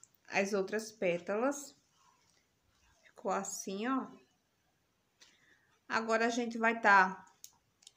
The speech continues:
juntando tudo. Puxando, ó.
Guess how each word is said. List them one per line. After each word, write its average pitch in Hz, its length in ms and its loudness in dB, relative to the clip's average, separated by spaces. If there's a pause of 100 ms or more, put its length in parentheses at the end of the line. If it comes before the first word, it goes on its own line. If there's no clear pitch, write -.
(220)
juntando 240 600 0
tudo. 196 600 -4 (3000)
Puxando, 208 640 -6
ó. 175 240 0